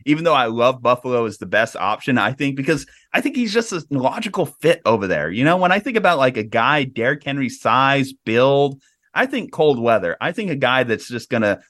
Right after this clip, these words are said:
just put people into the snow, just plant their face into, like,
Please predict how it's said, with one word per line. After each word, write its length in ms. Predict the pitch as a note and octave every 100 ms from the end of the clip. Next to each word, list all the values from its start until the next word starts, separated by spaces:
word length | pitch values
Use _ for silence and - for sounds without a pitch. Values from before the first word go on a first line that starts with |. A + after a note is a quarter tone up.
| _ _
just 280 | A#2+ - _
put 240 | - E3+
people 420 | - D#3 C#3+ B2+
into 320 | B2 C3 C#3 C3
the 100 | A2+
snow, 420 | - B2 A#2+ G2+
just 220 | F#2 -
plant 300 | B2 C3 C#3
their 180 | C3 A#2+
face 360 | B2+ A#2+ A#2+
into, 300 | A#2+ G2+ A2
like, 280 | G#2 G2 -